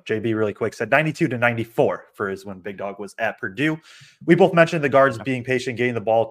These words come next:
Speaker 1: to Edey. Just also kind of the other way of, like, it's, I feel like it's almost a calming for them of, like, they just know that they don't have to force. They know, like, if they don't have to force, if they don't like it a hundred percent, just be patient. They'll get the,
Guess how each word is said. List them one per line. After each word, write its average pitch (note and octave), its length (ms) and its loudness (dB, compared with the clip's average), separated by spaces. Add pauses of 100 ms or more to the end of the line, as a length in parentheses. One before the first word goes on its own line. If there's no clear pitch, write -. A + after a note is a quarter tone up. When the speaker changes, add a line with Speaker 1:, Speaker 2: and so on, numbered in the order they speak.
Speaker 1:
to A#2 220 -6
Edey. A#2+ 400 -6 (320)
Just F#3+ 280 0
also E3+ 440 0 (100)
kind G3 180 2
of G3+ 60 -4
the G3 120 0
other C#3 180 2
way F3+ 220 2
of, E3+ 180 -2
like, A#2 380 -4 (180)
it's, B2+ 140 -4
I C#3 200 2
feel F#3 140 -4
like F3 100 -2
it's E3+ 100 -6
almost D3+ 240 -6
a B2+ 40 -8
calming A2+ 380 -6
for D#3 160 -10
them D#3+ 300 -6
of, G2+ 180 -4
like, F#2+ 380 -8 (200)
they A#2+ 120 -6
just C#3+ 200 -6
know A2 300 2
that A#2 200 -4
they A2+ 120 -4
don't A2 300 -4
have G#2+ 240 -4
to F#2 100 -12
force. - 500 -14
They G#2+ 120 -6
know, A2+ 200 0
like, G2+ 300 -6 (500)
if D#3 300 2
they C#3 140 6
don't C3+ 180 2
have B2+ 160 -2
to - 80 -14
force, A#2 640 -4
if B2 140 -4
they C3 80 -2
don't A#2+ 160 -4
like A2+ 240 0
it A2+ 240 -8
a G#2+ 80 -4
hundred A#2 240 -4
percent, A#2+ 340 -6 (420)
just - 240 -8
be D3 120 -4
patient. B2 500 -4
They'll A#2 140 0
get A2+ 160 -6
the, A2 160 -6